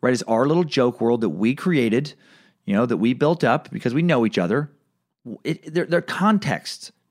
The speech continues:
is what makes this email, you know, text exchange make sense. Why can't more people understand the importance of context? It's unbelievable how fucking socially idiotic so many people are. Like, people who can have jobs, they can raise families,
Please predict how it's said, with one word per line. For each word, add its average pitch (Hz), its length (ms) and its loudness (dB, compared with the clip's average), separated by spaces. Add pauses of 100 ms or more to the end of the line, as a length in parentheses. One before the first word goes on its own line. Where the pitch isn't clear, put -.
(240)
is 120 120 -4
what 131 140 0
makes 127 240 -2
this 120 300 -2
email, 123 340 -2
you 117 100 -4
know, 107 60 0
text 113 320 -4
exchange 107 300 -4
make 104 160 -2
sense. 104 180 -6 (180)
Why 175 140 0
can't 240 240 -2
more 156 260 0
people 120 540 -2 (420)
understand 120 880 0 (140)
the 117 220 -2
importance 107 680 -2 (220)
of 104 140 -2
context? 95 640 -4 (680)
It's - 200 -16
unbelievable 151 720 4 (100)
how 120 220 -2
fucking 127 400 -2
socially 135 680 0
idiotic 107 480 2
so - 360 0
many 117 160 0
people 101 240 0
are. 90 100 2
Like, 92 100 -2
people 180 200 4
who 180 80 6
can 170 120 2
have 107 120 0
jobs, 147 420 2
they 113 80 0
can 95 100 -2
raise 101 200 0
families, 139 560 0